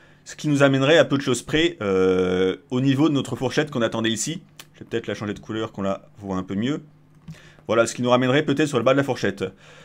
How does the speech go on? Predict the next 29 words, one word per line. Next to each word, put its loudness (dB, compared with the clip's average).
C'est -4
pour -2
ça 4
que, 4
euh, 0
je -6
me 0
dis -2
que -4
là, 4
les 0
cours 2
ont 0
peut-être 0
besoin 0
de 2
respirer. 0
On -2
a 6
eu 2
une 2
phase 2
de 2
hausse 2
vraiment 0
intense 0
ces -8
derniers 0
temps. 0